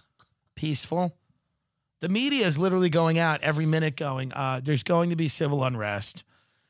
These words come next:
There's going to be," uh, I mean, what are we all preparing for?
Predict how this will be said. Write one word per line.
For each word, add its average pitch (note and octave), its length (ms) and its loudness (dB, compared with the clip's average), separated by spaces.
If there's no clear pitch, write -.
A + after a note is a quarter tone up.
There's C3+ 300 -2
going E3+ 460 2
to - 140 -2
be," C3 680 -2
uh, A#2 380 0
I D#3+ 80 0
mean, E3 220 -2
what F#3+ 140 2
are D#4+ 60 -4
we D4+ 80 -4
all A3 120 0
preparing F#3+ 560 -2
for? - 360 -12